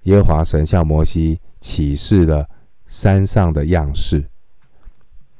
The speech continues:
出埃及记二十五章第一节，到，还有出埃及，到出埃及记三十一章十八节，摩西在山上领受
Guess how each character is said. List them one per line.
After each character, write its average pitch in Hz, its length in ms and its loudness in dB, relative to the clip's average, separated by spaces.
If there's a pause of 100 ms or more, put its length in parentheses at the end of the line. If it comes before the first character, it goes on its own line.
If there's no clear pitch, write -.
(120)
出 - 100 6
埃 95 100 8
及 90 120 2
记 82 160 0
二 87 160 4
十 - 160 0
五 73 140 6
章 80 240 2
第 80 180 0
一 80 60 0
节， 69 340 -6 (1200)
到， 71 400 -4 (540)
还 82 160 0
有 156 100 4
出 - 160 6
埃 85 100 4
及， - 220 -6
到 80 300 4
出 - 200 6
埃 82 120 4
及 76 160 -4
记 80 120 -4
三 87 320 0
十 - 140 -6
一 73 100 -2
章 78 240 -2
十 - 140 -4
八 71 260 0
节， - 300 -10 (560)
摩 78 240 2
西 92 80 4
在 82 180 2
山 90 300 0
上 78 260 -2 (920)
领 73 240 -2
受 78 360 2